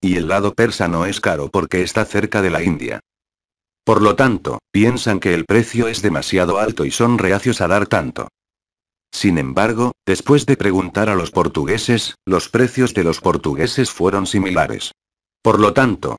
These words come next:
Ismael compré a regañadientes los cuarenta cañones Falan a este precio. Sin embargo, tan pronto como volvió la cabeza, Ismail ordenó cuarenta cañones portugueses de las mismas especificaciones a los portugueses por seiscientos monedas de oro,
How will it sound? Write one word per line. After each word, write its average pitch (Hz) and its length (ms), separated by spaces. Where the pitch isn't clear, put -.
Ismael 90 480
compré 117 400
a 135 40
regañadientes 92 840
los 90 160
cuarenta 101 400
cañones 123 460
Falan 104 340
a 82 80
este 101 240
precio. 78 420
Sin 90 280
embargo, 110 540
tan 92 220
pronto 131 400
como 92 200
volvió 90 380
la 101 160
cabeza, 110 460
Ismail 110 600
ordenó 90 360
cuarenta 98 420
cañones 123 460
portugueses 80 720
de 95 80
las 80 180
mismas 135 380
especificaciones 95 1000
a 90 60
los 73 160
portugueses 85 720
por 87 160
seiscientos 98 680
monedas 92 480
de 76 140
oro, 110 240